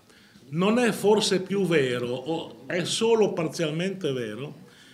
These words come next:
che lo sviluppo del capitalismo porta con sé dialetticamente quello di una classe antagonista, come è stato classicamente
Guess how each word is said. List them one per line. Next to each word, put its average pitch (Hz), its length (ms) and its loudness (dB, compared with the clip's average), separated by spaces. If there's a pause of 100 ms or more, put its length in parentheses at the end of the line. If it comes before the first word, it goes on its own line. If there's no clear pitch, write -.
(200)
che 175 120 0
lo 185 100 6
sviluppo 196 460 2
del 175 140 2
capitalismo 185 720 0
porta 190 340 -2
con 180 240 -2
sé 160 320 0
dialetticamente 156 1300 -2 (320)
quello 214 240 6
di 190 100 2
una 202 140 4
classe 190 360 0
antagonista, 160 760 -4 (340)
come 151 320 -4
è 143 40 -4
stato 147 420 -2
classicamente 120 920 -6